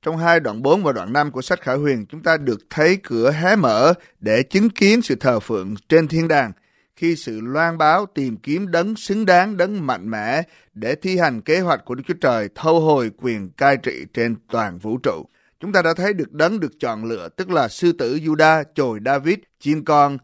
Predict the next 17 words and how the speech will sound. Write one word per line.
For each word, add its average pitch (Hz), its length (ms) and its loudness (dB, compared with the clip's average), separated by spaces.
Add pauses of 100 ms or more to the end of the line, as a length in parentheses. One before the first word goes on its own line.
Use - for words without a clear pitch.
(200)
là 107 120 -10
đấng 127 320 -4
đã 101 240 -2
bị 85 200 -10
giết. 117 340 0 (580)
Và 127 80 -6
khi 202 200 -4
sự - 400 -8
chọn 113 240 -4
lựa 123 180 -2
này 127 360 0
bày 135 240 2
tỏ 123 240 -2
một 156 160 -4
cách 202 120 -4 (100)
rõ 127 220 0
ràng, 165 280 2